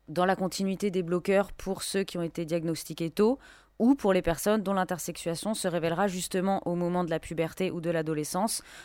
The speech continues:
comme c'est assez régulièrement le cas pour beaucoup de variations intersexes.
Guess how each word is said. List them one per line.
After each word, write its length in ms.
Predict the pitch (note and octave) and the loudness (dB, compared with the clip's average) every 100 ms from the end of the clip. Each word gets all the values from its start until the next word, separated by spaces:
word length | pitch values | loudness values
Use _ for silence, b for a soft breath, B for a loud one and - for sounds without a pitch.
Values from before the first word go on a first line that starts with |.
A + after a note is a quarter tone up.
| B | B
comme 200 | F#3+ G3 | 2 4
c'est 260 | - - G#3 | 2 0 2
assez 240 | F#3+ F#3 G3+ | 2 2 0
régulièrement 500 | F#3 F3+ F3+ E3+ E3 | -2 0 0 2 0
le 80 | D#3+ | 2
cas 220 | F#3+ G#3 | 2 2
pour 180 | F3+ D#3 | 0 0
beaucoup 420 | F#3 D3+ G#3 G3 | 0 -2 -6 -6
de 80 | E3 | -4
variations 400 | E3 D#3+ E3 E3 | -2 0 -2 -4
intersexes. 540 | D#3+ D#3 - - - | -6 -6 -8 -10 -12